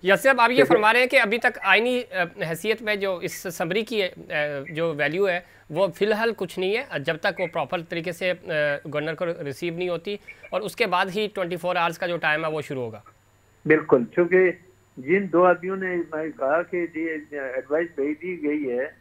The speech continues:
Speaker 1: जी।
Speaker 2: फवाद चौधरी की कोई कानूनी हैसियत नहीं कि वो कहेंगे, "जी, समरी भेज दी गई है,"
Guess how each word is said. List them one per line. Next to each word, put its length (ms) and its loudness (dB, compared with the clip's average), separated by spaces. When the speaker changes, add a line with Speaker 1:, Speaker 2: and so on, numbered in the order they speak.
Speaker 1:
जी। 220 -6
Speaker 2:
फवाद 220 2
चौधरी 600 -6
की 120 -6
कोई 340 0
कानूनी 480 -6
हैसियत 440 -6
नहीं 160 -8
कि 120 -4
वो 180 0
कहेंगे, 420 -2
"जी, 320 -4
समरी 260 -2
भेज 260 0
दी 140 -4
गई 280 0
है," 140 -6